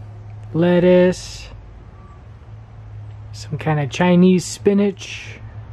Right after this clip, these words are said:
cabbage, radish,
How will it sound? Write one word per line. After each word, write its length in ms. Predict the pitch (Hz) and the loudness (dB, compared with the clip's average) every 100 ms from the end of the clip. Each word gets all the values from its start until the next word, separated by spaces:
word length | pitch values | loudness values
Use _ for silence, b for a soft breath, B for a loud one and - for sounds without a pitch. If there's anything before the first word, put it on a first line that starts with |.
| - - - - - - - - - - - - - - - - - | -18 -18 -20 -20 -20 -18 -18 -18 -18 -18 -18 -16 -16 -14 -14 -12 -6
cabbage, 1040 | - 185 185 185 185 185 170 165 - - - - - - - - - - - - - - - - - - - - - - - - | 0 2 4 6 6 6 2 -4 -8 -10 -10 -10 -10 -10 -12 -16 -18 -20 -20 -20 -20 -20 -20 -20 -20 -20 -20 -20 -20 -20 -20 -4
radish, 1000 | 147 160 165 165 165 160 151 - - - | 0 2 2 4 4 4 0 -6 -12 -14